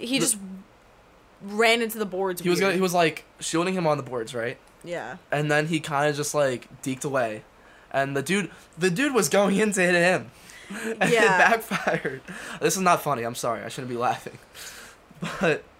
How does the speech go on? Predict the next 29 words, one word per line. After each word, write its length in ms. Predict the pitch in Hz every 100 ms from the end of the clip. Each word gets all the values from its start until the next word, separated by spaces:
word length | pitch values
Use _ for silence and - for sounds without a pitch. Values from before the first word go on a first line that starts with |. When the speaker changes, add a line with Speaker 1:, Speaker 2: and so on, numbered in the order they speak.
| - - - - -
Speaker 1:
I 20 | 247
mean, 120 | 262
he's 200 | 330 320
fine. 360 | - 240 220 202
They 160 | 196
said, 260 | 190 202 196
uh, 340 | 151 175 175
they 140 | 175 180
released 320 | 190 196 196
a 60 |
statement 360 | 190 175 151 160
saying 220 | 175 147
that 140 | 151 135
he 160 | 165
was 180 | 151 156
in 80 | 156
the 80 | 151
hospital 600 | 143 151 - 120 120 127
and, 100 | 143
like, 200 | 127 -
he 120 | 170
can 180 | 190 175
move 160 | 170
his 140 | 160 151
arms 240 | 143 165
and 100 | 143
legs, 320 | 131 120 156
which 180 | 147 -
was 440 | 123 98 98 -